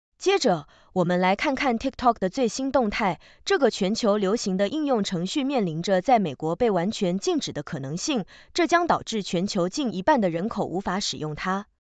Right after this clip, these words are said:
最后，我们来谈谈塑料污染问题。澳大利亚的 Mindero 基金会发布报告警告说，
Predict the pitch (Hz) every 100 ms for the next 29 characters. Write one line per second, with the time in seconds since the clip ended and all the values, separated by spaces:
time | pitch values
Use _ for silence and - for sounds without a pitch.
0 | _ _ 392 349 370 339 202 - _ _
1 | 185 175 180 180 214 233 196 - 180 196
2 | 294 254 220 240 302 175 185 226 185 156
3 | 147 - - _ 302 311 320 302 277 175
4 | 151 175 233 240 233 220 269 254 294 294
5 | 240 208 254 262 220 240 214 220 190 160
6 | - 202 180 233 233 233